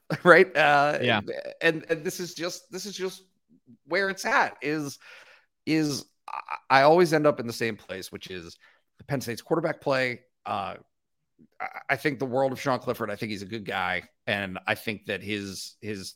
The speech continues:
Speaker 1: time at Penn State, uh, has had many challenges that most people don't have to face.
Speaker 2: Yeah.
Speaker 1: However, quarterback play has been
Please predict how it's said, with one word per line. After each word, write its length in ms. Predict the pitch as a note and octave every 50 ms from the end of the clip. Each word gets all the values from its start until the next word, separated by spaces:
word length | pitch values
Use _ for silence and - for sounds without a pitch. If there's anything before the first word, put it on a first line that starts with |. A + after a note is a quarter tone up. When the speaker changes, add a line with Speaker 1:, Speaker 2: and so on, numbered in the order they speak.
| _ -
Speaker 1:
time 360 | B2 A#2 A#2 A#2 A#2+ A#2 A2+
at 120 | G#2+ - -
Penn 220 | - A2+ G#2+ G2+
State, 380 | - - G#2 G2+ G2 F#2+ F#2+ - _ _ - _ _ _ _ -
uh, 240 | - F#2+ F#2+ F2+
has 280 | F#2 G2+ A2+ G2 F#2 -
had 520 | - - G#2+ G#2+ G2 G2+ G2+ F2 E2+ F2+ - _ _ - - - _ - D2 - -
many 280 | A2 B2+ B2+ C3+ C3
challenges 680 | A2 - - B2 A2 G#2+ G#2+ A2 G2+ G#2 G#2+ G2+ F#2+ -
that 160 | G2 F2 -
most 240 | G2+ A2 A2 A2 -
people 200 | - G#2+ G2+ - F2+
don't 240 | - G2 G2 F2+ F2+ -
have 160 | D#2+ F2 -
to 80 | - E2+
face. 380 | - - D2+ D2 - - - - _ _ _ _ _ _ _ _ _ -
Speaker 2:
Yeah. 160 | G2+ F#2+ F#2
Speaker 1:
However, 680 | F2+ - A2+ C#3 D#3+ E3 D3+ A2 F2+ D#2+ D2+ D#2+ - - _ _ _ _ _ _ _ _ _ _ _ _ _
quarterback 440 | - - D3+ D3+ C#3+ D3 C#3+ C#3 - -
play 260 | B2+ A#2 A#2 A2+ A2
has 160 | A2 A2+ A2
been 480 | G#2+ - G#2+ G#2 G2+ F#2 F#2 F#2 F2 E2